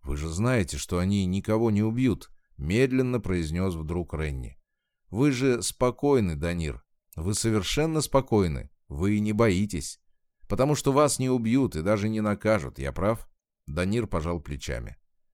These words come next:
«Не знаю», — беспечно ответил он. «Это не мне решать. Посмотрим». Когда они высадили Данира у Эллингов, там, где он попросил, и взлетели, то он первым делом вытащила из ящика с едой бутылку вина и отхлебнула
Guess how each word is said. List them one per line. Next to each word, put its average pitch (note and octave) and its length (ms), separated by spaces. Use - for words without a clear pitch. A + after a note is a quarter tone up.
«Не E3+ 160
знаю», — C#3+ 560
беспечно D2+ 600
ответил C#2+ 380
он. A#1 180
«Это A2 460
не A#2 180
мне A#2 240
решать. F#2+ 480
Посмотрим». C#3+ 640
Когда C#3 280
они D#3 160
высадили C#3+ 580
Данира A#2+ 440
у F#2+ 180
Эллингов, C#3+ 760
там, F#2+ 220
где D#2 120
он D2+ 140
попросил, C#3 680
и A2+ 160
взлетели, A#2 720
то D3+ 140
он C3 160
первым C3+ 460
делом A#2+ 360
вытащила A2 560
из G2 200
ящика G#2 480
с - 80
едой G2 280
бутылку F2 480
вина B2 320
и G#2+ 80
отхлебнула G#2 840